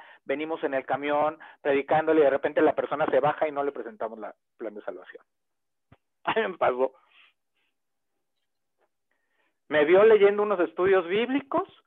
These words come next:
y en vez de aprovechar, le empecé a hablar de los, "No, sí, la Biblia, Dios, y puede cambiar su vida. No, es que yo vengo de, de tomar y, ay, mire, pero pues usted puede cambiar, puede ser transformado por Dios".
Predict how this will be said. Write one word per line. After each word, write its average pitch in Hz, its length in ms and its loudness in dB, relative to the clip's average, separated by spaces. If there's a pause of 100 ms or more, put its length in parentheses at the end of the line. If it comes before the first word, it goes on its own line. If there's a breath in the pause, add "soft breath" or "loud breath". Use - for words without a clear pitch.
(200 soft breath)
y 147 80 -8
en 156 120 -6
vez 226 140 -4
de 277 60 0
aprovechar, 233 680 2 (460 soft breath)
le 175 100 0
empecé 202 300 2
a - 20 6
hablar 247 220 4
de 247 80 4
los, 185 160 2
"No, 208 340 -2
sí, 185 260 -12
la 185 140 2
Biblia, 170 500 -4
Dios, 139 520 -6
y 151 60 -16
puede 147 180 -4
cambiar 139 340 -6
su 131 120 -14
vida. 131 260 -10
No, 185 260 -10
es 196 80 -16
que 165 140 -14
yo 160 120 -10
vengo 156 460 -6 (380 loud breath)
de, 123 340 0
de 127 140 -4
tomar 135 720 -2
y, 127 80 -6 (340 loud breath)
ay, - 380 -10
mire, 151 240 -2
pero 127 240 -6
pues - 160 -20
usted - 240 -8
puede 160 160 -6
cambiar, 127 520 -6
puede 147 180 -2
ser - 140 0
transformado 131 540 -6
por 120 140 -4
Dios". 143 160 -2